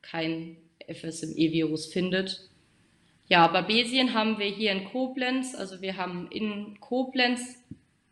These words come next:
Stadtmitte, nicht Stadtmitte, in Koblenz Stadtwald und Koblenz auf der Schmittenhöhe. Da haben wir die Zecken selber gesucht mit der Flaggenmethode, die ich vorhin beschrieben habe. Und da haben wir überhaupt keine Babesien gefunden.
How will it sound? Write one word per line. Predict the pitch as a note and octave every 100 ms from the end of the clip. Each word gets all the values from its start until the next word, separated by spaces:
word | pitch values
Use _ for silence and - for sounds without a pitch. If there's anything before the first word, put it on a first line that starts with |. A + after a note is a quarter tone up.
| _ -
Stadtmitte, | - A3+ A#3+ C4+ C4+ C4+ D4+ D4+ D#4 E4+ - - -
nicht | E3+ - -
Stadtmitte, | - - E3 - -
in | A3 A#3
Koblenz | A#3+ B3 A#3+ A#3+ A3+ A3+
Stadtwald | - G3+ - - C4+ D4 F4 - - - - - -
und | A#3 A#3 -
Koblenz | B3+ B3 A3 G#3
auf | G#3
der | G3+
Schmittenhöhe. | G3 B3+ B3+ C4 C#4 C#4 C4
Da | A3 A#3+
haben | A3+ A3
wir | G3+
die | F#3+
Zecken | - G3 F#3+
selber | G3 B3+ C#4+
gesucht | C#4 C4+ D4 -
mit | G#3+
der | F#3
Flaggenmethode, | F#3 A#3 C#4+ C4+ C4 C#4 C#4 B3
die | A#3
ich | A3+ -
vorhin | B3 A#3+
beschrieben | A#3 - A#3+ A#3+
habe. | A3+ A3 - _ _ _ _ _ _
Und | G#3+ G#3+ - -
da | G3+ A3
haben | A3 G#3
wir |
überhaupt | F#3+ F#3 G3 G3+ -
keine | G3 G3
Babesien | F#3+ F#3 G#3 G#3+ G#3+ G#3+
gefunden. | G3+ - A3 - -